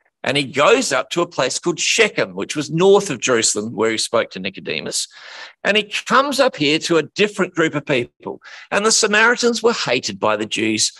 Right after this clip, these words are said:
They didn't like them at all. They'd actually, uh, come back into the land from all sorts of other countries,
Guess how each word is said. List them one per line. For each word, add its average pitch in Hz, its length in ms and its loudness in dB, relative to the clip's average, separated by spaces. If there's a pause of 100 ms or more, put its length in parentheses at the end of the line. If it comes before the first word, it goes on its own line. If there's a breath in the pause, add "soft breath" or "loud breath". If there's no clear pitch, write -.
(180 loud breath)
They 151 120 2
didn't 196 240 2
like 127 260 2
them 131 200 -2 (120)
at 127 220 2
all. 95 340 0 (300 loud breath)
They'd 120 160 2
actually, 147 560 0 (240 loud breath)
uh, 113 260 0
come 202 400 0
back 151 260 0
into 135 200 -4
the 127 80 -2
land 131 340 0
from 127 260 -4
all 240 440 6
sorts 185 360 -2
of - 80 -6
other 143 140 2
countries, 135 640 -2